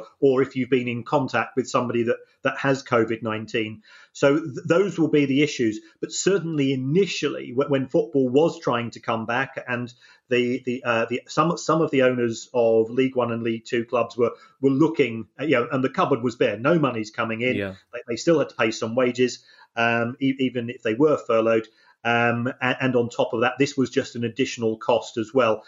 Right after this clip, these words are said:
Speaker 1: Uh, I, I think those costs, by all accounts, have come down. I was talking to somebody this morning who, who, uh, is connected with a, with a local,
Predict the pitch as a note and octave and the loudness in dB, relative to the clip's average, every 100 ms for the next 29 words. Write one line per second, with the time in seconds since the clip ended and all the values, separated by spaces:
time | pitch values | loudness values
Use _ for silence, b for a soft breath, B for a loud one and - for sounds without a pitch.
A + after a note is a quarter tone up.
0 | B B - A#2 A#2+ B2 - D#3+ C3+ C#3+ | B B -2 2 2 2 -8 -10 -8 0
1 | E3 E3 C#3 C3 - C#3+ - - C3 D#3 | 0 4 2 2 0 0 0 0 2 4
2 | D3 C#3+ D3 - - D3 - - C3+ B2+ | 2 0 -2 -6 -4 -4 -4 -4 -4 0
3 | D3+ C#3+ G#2+ G2+ b b b C#3 C#3 C3 | 2 2 0 -6 b b b 0 2 0
4 | - - D#3 D3+ - C3+ A#2 A2+ A#2+ - | -4 -2 2 2 2 -2 -2 -10 -10 -2
5 | C#3 C3 B2 A2+ - C#3+ D3 B2 A#2 A2 | 2 2 2 0 -2 2 4 2 -2 0
6 | A#2+ A#2 B B _ B2 A#2+ A#2+ C#3 B2 | 0 0 B B _ 0 2 0 0 -4
7 | A#2+ B2 - B2+ C3 - B2 B2 B2 A#2 | -2 -4 -4 -4 -4 -2 -6 -2 0 2
8 | C3+ A#2+ A#2 C#3 E3 C#3 A#2 A2 | 2 0 2 2 2 2 2 0